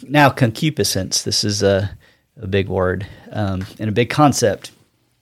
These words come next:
And, um, so, uh, and, and this is getting to that level of, um, of whether not just, so up to this point, we've said that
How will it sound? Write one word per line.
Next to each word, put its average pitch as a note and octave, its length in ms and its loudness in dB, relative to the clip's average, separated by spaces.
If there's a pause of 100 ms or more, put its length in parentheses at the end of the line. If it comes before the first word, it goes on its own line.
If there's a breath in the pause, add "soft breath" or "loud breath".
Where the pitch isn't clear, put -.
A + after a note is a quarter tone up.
(400)
And, B2+ 320 2
um, A#2 400 0 (840 loud breath)
so, - 420 2 (120)
uh, C3+ 340 6
and, D3 320 -2
and D#3 160 6
this G#3 240 8
is B2 440 4 (100)
getting C#3 300 4
to C#3 340 2
that A#2+ 240 4
level A#2 420 4
of, A2 720 0 (100)
um, G#2 420 -2 (800 loud breath)
of G#2+ 460 0
whether A#2 800 4
not A#2 360 0
just, - 500 -2
so C3+ 180 4
up D3 80 2
to - 80 -10
this D3 160 2
point, A#2+ 280 0
we've A2+ 180 -2
said A2 380 2
that G#2 260 0